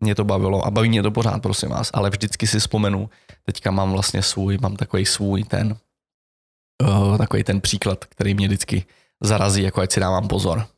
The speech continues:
Jo, takže bylo to potřeba, mělo se to stát. Tak, teďka další,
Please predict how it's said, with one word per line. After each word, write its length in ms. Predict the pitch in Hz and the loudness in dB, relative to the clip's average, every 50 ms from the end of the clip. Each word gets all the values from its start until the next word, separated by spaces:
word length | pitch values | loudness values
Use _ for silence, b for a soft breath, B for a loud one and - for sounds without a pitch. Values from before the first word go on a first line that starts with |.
| - 101 | -2 0
Jo, 160 | 101 101 101 | 0 2 2
takže 260 | 95 98 95 - 104 | 0 0 0 -2 -2
bylo 260 | 92 107 120 117 120 | 2 2 2 2 4
to 120 | 120 123 104 | 2 0 0
potřeba, 380 | - 101 - - 110 104 98 | 0 -2 0 0 0 2 2
mělo 240 | 98 101 104 101 101 | 2 2 2 2 2
se 120 | - - | 0 0
to 100 | 95 98 | -2 0
stát. 360 | 95 - - 95 - - - - _ _ _ _ _ _ _ _ _ _ | -2 -2 -2 -2 -4 -4 -8 -12 _ _ _ _ _ _ _ _ _ _
Tak, 300 | - - - - - - - _ _ _ | -4 -2 -2 -4 -6 -12 -20 _ _ _
teďka 280 | - 135 127 - - 156 | -2 -2 -2 0 0 0
další, 480 | 139 127 113 117 - - 160 175 208 | 2 2 2 2 0 0 0 0 -2